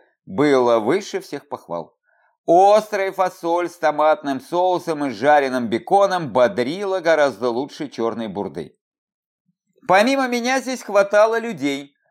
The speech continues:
Обитатели ночи спешили наполнить животы перед тем, как уйти спать. Большая часть тех, кто не нашёл себе в клубе пару,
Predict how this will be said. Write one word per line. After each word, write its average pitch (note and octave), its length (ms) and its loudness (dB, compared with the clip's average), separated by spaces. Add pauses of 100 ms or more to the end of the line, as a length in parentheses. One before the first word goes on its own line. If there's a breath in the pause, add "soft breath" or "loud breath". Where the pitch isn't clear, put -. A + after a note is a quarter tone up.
(180)
Обитатели C3+ 800 0
ночи F3+ 440 -2
спешили F#3 520 -6
наполнить D3+ 640 -2
животы C3 500 0
перед D3+ 300 -4
тем, C#3 180 -4
как C3 220 -6
уйти A2 240 -6
спать. - 400 -12 (800)
Большая A3+ 640 2
часть G3 420 -6
тех, C#3+ 380 -6 (300)
кто D#3 180 -2
не D#3 140 -6
нашёл D#3+ 400 0
себе C3 240 0
в B2 80 -2
клубе A2+ 320 -2
пару, B2+ 580 2